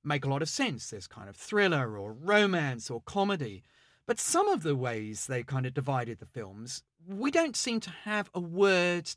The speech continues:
to articulate what the difference is in these films, yet it seems to s-, have spotted in our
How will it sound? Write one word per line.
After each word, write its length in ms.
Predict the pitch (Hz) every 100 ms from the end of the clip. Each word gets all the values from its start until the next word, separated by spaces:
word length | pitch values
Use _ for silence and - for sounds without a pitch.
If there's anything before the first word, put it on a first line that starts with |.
| -
to 280 | - 170 170
articulate 720 | 165 170 - 247 - 180 165 131 _ _ -
what 160 | 170
the 80 | 170
difference 520 | 160 311 - 156 -
is 380 | 113 92 - - -
in 120 | 151
these 240 | 139 127 -
films, 460 | 120 107 101 113 - _ -
yet 180 | 208 220
it 160 | 233 277
seems 360 | - 254 240 -
to 60 |
s-, 320 | 190 - -
have 160 | 175 190
spotted 460 | - 254 277 220 -
in 100 | 185
our 280 | 180 175